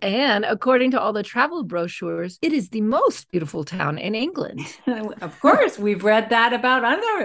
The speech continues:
Speaker 2: most beautiful towns, and we think they're all beautiful. <laughs>
Speaker 1: We do.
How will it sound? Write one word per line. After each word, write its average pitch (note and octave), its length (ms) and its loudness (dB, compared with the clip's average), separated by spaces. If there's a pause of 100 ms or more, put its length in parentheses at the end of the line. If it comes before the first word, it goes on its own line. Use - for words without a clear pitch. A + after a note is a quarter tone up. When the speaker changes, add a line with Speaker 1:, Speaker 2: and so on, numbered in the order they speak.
(160)
Speaker 2:
most G#3 380 2
beautiful G3 480 -6
towns, F3 600 -2
and F#3+ 240 -2
we A#3+ 440 0
think A3+ 260 0
they're A3 200 2
all F#3+ 260 2
beautiful. D#3 640 -6
<laughs> - 260 -6
Speaker 1:
We A#3 220 2
do. A3 400 2